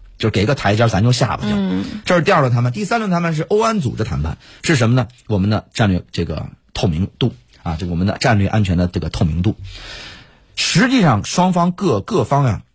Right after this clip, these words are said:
Speaker 1: 都在公布我的战略部署，一定要是双方军-，叫军事透明了，现在讲的。
Speaker 2: 嗯。
Speaker 1: 但是你透明多少呢？是完全透明还透明？讲究的是完全透明，但我们首先知道，肯定不可能一个国家的军事部署完全透明，这，这是绝对不可能的。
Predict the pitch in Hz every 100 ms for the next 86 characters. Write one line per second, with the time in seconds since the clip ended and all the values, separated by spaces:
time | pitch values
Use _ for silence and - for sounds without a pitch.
0 | _ 240 269 247 98 - 139 139 104 -
1 | 85 104 87 95 85 - - - 139 240
2 | 240 139 98 92 117 113 113 - - 117
3 | 104 165 165 117 113 73 87 113 95 78
4 | - - - 214 196 202 208 - 240 214
5 | 131 - 175 175 190 131 78 92 135 -
6 | - 147 240 254 233 185 180 180 180 175
7 | 180 - - - - 151 143 285 233 143
8 | 131 135 117 90 85 107 165 147 80 85
9 | 90 82 - - - 78 131 139 - -
10 | 73 90 110 95 101 110 104 120 101 92
11 | 90 69 87 120 87 - 73 82 170 208
12 | 143 185 285 151 92 90 139